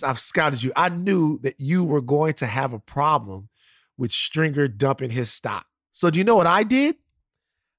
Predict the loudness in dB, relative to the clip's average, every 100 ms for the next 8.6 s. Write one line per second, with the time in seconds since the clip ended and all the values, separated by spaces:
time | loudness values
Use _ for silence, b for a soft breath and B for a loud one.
0 | _ 0 2 2 2 2 2 2 2 2
1 | 0 -4 -12 _ _ _ _ _ -4 -4
2 | 0 4 4 4 2 0 2 0 -2 -8
3 | -2 -2 -2 -10 -20 _ _ _ _ _
4 | _ _ _ -12 -4 2 2 2 0 2
5 | 2 0 -4 -12 _ _ _ -16 -12 -2
6 | 2 4 2 2 2 4 2 0 -4 -12
7 | _ -14 -10 -2 2 2 2 -2 -4 -2
8 | 2 2 2 0 -6 -10